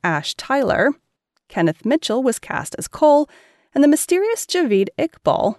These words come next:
was credited as Voq. It was only later that we learned that Javid Iqbal was in fact a pseudonym for Latif,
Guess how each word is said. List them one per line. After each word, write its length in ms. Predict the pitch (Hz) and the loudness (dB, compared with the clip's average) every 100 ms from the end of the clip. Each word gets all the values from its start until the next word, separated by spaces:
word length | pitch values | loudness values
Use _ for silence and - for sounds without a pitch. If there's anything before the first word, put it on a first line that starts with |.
| - | -2
was 160 | 277 - | -4 -4
credited 580 | - 156 151 147 165 - _ - | -6 -4 -2 -4 -6 -10 _ -8
as 140 | 240 | -6
Voq. 500 | 233 311 160 - - - _ _ _ _ _ - | 0 2 2 -2 -10 -20 _ _ _ _ _ -2
It 60 | |
was 120 | 269 311 | 2 4
only 240 | 302 277 | 4 2
later 320 | 254 240 269 | 2 4 4
that 160 | 294 240 | 4 0
we 140 | 233 | 0
learned 300 | 226 214 233 | 2 2 2
that 200 | 220 196 | 0 -2
Javid 380 | - 196 196 196 | 0 0 0 0
Iqbal 520 | - - - 185 254 269 | -2 -6 -2 0 0 0
was 240 | 196 180 | -2 0
in 100 | 165 | -2
fact 400 | - 160 202 - | -2 -4 -4 -4
a 140 | 156 | -4
pseudonym 580 | 170 - 208 175 170 165 | -4 -2 -2 0 0 0
for 160 | - 160 | -2 -4
Latif, 540 | 147 - 320 247 - | -4 -4 -4 -4 -6